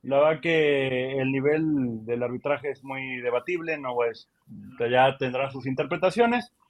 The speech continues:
Yo creo que cualquier cosa que pueda ayudar a que haya justicia en el fútbol, desde cualquier instancia está perfecto, no tendría que limitarse solo a liguilla. Es cuestión de tiempo y de apoyo, eh, no solo de los clubes, sino también de los aficionados, a que asistan a los partidos, a que inviertan en el fútbol femenil,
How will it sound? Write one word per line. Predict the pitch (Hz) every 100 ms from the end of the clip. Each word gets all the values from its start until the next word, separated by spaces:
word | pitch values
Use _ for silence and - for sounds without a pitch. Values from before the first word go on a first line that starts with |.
| _ _ - 147
Yo | 147 147
creo | 160 160
que | 165 151
cualquier | 123 143 135 165 151
cosa | 170 160
que | 135
pueda | - 156
ayudar | 147 139 147 147 147
a | 143 127 120 120 117
que | 139
haya | 139 147 143
justicia | 131 131 117 156 170 139 143
en | 123
el | 117
fútbol, | 139 139 160 170 170 -
desde | 131 123 123
cualquier | 120 113 139
instancia | 123 - 123
está | - 113
perfecto, | 110 135 135 127
no | 117 113
tendría | - 113 110 113
que | 117
limitarse | 104 104 120 117
solo | 120
a | 113
liguilla. | 110 160 175 175 - _ _ _ _ -
Es | 156
cuestión | 170 175 185
de | 175
tiempo | 180 185 175 175
y |
de | 135
apoyo, | 120 160 165 156 147 135 _ _ _ _
eh, | 127 123 123 123 120 117 113
no | 120 135
solo | 139 147
de |
los | 127 117
clubes, | 165 165 131
sino | 127 113
también | 117 127
de | 143
los | 127
aficionados, | 120 104 120 143 151 127
a |
que | 117
asistan | 117 156 175
a | 135
los | 120
partidos, | - 117 165 165 156 143
a | 127
que | 117
inviertan | 117 127 160 151 127
en |
el | 110
fútbol | 139 135 135
femenil, | 127 120 156 175